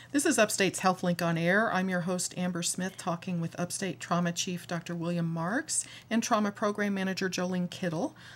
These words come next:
about efforts to educate the public on how to control severe bleeding. So, Jolene, I wanna ask you about the Stop the Bleed program,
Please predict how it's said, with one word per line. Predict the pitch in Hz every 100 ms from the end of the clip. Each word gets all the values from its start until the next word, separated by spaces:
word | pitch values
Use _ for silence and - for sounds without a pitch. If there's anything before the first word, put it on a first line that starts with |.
| -
about | 175 180 -
efforts | 202 - 226 -
to | 202 190
educate | 202 240 - 247 -
the |
public | - 214 196 196 -
on | 175 175
how | 185 190
to |
control | 180 180 180 - 175 170 165 - - - -
severe | - 175 170 170
bleeding. | 160 160 139 90 160
So, | - 175
Jolene, | 160 208 233 175
I | 147
wanna | 185 208
ask | 208 202 -
you | 202
about | 180 170 -
the | 165 156
Stop | - - 170 -
the | 160
Bleed | 160 165 156
program, | - 156 147 135 98 87